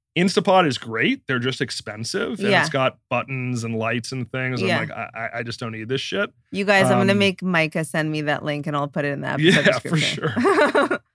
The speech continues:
Speaker 2: I think that's really helpful to know because I think that, listen, we're in such, like, a consumption, consumption, consumption thing. And it's, like, all the links and the things and the whatever. But I think that for someone like you who's, like,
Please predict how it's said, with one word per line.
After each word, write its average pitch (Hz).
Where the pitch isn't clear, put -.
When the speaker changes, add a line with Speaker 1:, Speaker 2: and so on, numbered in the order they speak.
Speaker 2:
I 262
think 320
that's 370
really 330
helpful 240
to 226
know 220
because 196
I 185
think 202
that, 180
listen, 185
we're 170
in 196
such, 196
like, 160
a 151
consumption, 165
consumption, 160
consumption 165
thing. 190
And 143
it's, -
like, -
all 156
the 156
links 202
and 147
the 151
things 208
and 151
the 156
whatever. 175
But 160
I 160
think 185
that 165
for 165
someone 180
like 160
you 170
who's, 160
like, 151